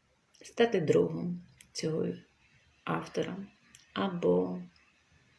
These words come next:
розповсюдити. В принципі,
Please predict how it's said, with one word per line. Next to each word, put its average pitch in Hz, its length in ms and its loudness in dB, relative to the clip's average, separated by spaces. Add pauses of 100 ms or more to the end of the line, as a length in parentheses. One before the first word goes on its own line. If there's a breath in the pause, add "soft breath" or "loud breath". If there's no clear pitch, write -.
(720)
розповсюдити. - 1000 -4 (1300 loud breath)
В - 80 -20
принципі, 220 840 6